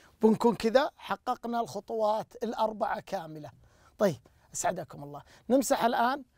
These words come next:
وننتقل إلى السؤال التالي. أسعدكم الله. لدينا هذا السؤال، بارك الله فيكم. نقرأه مع بعض،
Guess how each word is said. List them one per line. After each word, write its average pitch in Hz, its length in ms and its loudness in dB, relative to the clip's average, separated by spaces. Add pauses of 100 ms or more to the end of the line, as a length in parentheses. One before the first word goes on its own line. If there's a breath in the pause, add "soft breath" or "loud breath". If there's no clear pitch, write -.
(220)
وننتقل 240 920 0
إلى 226 500 2
السؤال - 400 -4
التالي. 226 460 0
أسعدكم 196 520 -8
الله. 226 320 -4 (360 soft breath)
لدينا 220 560 0
هذا 202 100 0
السؤال، 208 500 4
بارك 180 360 -4
الله 170 160 -8
فيكم. 151 380 -16 (480 soft breath)
نقرأه 226 480 4
مع 196 140 -4
بعض، 202 280 2